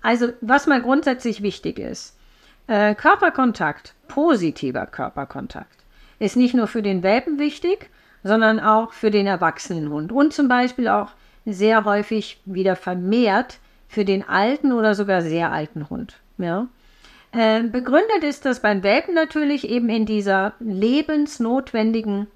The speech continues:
Nestwärme, die er für seine Entwicklung auch braucht.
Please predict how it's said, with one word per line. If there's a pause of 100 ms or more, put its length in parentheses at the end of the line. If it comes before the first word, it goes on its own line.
Nestwärme,
die
er
für
seine
Entwicklung
auch
braucht.